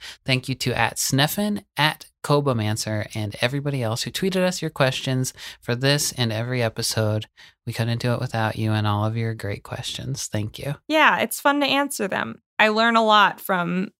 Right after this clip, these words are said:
Speaker 2: hearing what other people ask, and it is interesting for me to learn what I've been, like, desensitized to as interesting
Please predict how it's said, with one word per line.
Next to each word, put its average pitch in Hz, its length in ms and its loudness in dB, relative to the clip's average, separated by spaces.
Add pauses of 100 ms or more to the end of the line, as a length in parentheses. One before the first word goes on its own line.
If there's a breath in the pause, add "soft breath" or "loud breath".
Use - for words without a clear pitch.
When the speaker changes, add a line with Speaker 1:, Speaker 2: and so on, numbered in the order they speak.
(360)
Speaker 2:
hearing 202 400 2
what 185 160 6
other 185 220 4
people 185 340 -2
ask, 180 500 2 (480)
and 175 540 4 (140)
it 180 160 0
is 175 200 -2
interesting 185 520 -2
for 180 180 -6
me 170 220 -2
to 170 100 -2
learn 160 600 -4 (300)
what 190 140 6
I've 190 220 8
been, 190 220 2
like, 175 180 0
desensitized 196 840 2
to 285 80 2
as 277 260 2
interesting 269 420 0